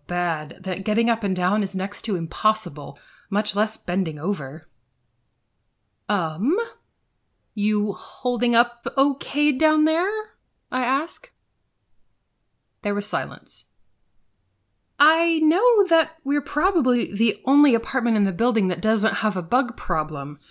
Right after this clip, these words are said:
That's, well, that's you, right?"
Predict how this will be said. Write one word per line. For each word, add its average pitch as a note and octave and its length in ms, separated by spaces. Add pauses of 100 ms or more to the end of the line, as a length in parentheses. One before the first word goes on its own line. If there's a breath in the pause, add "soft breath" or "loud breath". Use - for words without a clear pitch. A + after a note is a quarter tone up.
(400 soft breath)
That's, - 680 (680)
well, G3 560 (180)
that's B3 380
you, A3+ 480 (180)
right?" F#3 460